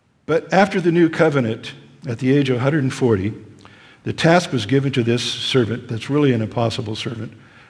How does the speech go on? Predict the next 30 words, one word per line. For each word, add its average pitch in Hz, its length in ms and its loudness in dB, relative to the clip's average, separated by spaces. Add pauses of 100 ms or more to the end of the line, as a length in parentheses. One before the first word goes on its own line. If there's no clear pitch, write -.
(120)
or 113 80 0
a 113 40 0
possible 131 420 0
task, 113 400 0 (400)
without 131 360 2
the 120 140 0
interference 107 560 -2
of 101 200 -12
God. 85 380 -4 (720)
So - 120 -4
he 113 80 0
swore 170 360 6
an 196 100 2
oath. 127 340 0 (920)
He, 107 460 -6 (840)
uh, 98 280 -10 (300)
sought 156 460 2
after, 139 400 0
did 120 180 -2
the 110 60 -10
five 143 240 2
hundred 127 220 -2
mile 120 260 0
journey, 110 380 -2 (1120)
and 117 480 4 (1080)
on 123 160 0
his 131 140 0
journey 135 320 4
he 117 160 0
prayed, 135 640 2